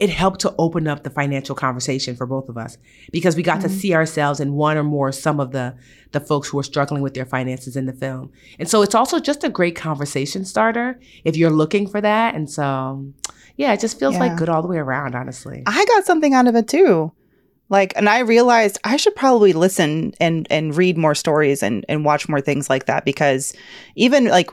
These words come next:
Speaker 2: even we, or I'll speak for myself, like, I feel like there's things that I used to do that I don't do anymore and I was better about before financially. I do <laughs> wanna note for the people who don't think they have enough time,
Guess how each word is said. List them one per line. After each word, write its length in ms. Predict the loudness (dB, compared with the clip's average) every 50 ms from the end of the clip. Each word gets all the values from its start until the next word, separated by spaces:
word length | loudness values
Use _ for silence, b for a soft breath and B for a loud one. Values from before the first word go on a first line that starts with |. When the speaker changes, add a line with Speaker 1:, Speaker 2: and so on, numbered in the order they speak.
| -12 _ _
Speaker 2:
even 340 | 0 2 2 4 2 4 4
we, 360 | 4 4 4 4 2 2 2
or 200 | 2 2 2 2
I'll 120 | 2 0
speak 180 | 0 -2 -2 -2
for 100 | -2 -2
myself, 480 | -2 -2 -2 -2 0 0 -2 -2 0 0
like, 200 | 0 0 -2 -4 -4
I 240 | -2 0 0 0 0
feel 240 | 0 0 2 2 4
like 260 | 2 2 0 0 0
there's 220 | 0 0 0 0
things 360 | -2 -4 -4 -4 -4 -6 -4 -2
that 220 | -2 -2 -2 -2
I 60 | -2 -2
used 300 | 0 0 0 0 0 0
to 60 | 2
do 160 | 4 6 6
that 100 | 6 4
I 80 | 2 2
don't 260 | 2 2 2 2 2
do 140 | 2 2 2
anymore 400 | 4 4 4 4 4 4 4 2
and 80 | 2 2
I 60 | 2
was 120 | 0 0
better 240 | 2 2 4 4 4
about 260 | 4 4 2 2 0
before 360 | -2 -2 2 2 4 4 4
financially. 760 | 2 2 0 0 2 0 0 -2 -2 -2 0 0 0 -2 -4 B B B B B B B -2
I 120 | 0 0
do 200 | 4 4 4 6
<laughs> 80 | 6 4
wanna 200 | 4 4 4 4
note 360 | 6 6 6 6 4 2 0
for 80 | 0 2
the 80 | 2
people 320 | 2 2 0 2 2 2 4
who 140 | 4 4
don't 200 | 4 4 2 4
think 140 | 2 2 2
they 80 | 2 2
have 200 | 2 2 0 2
enough 180 | 0 0 0
time, 400 | 0 0 0 0 2 0 0 -2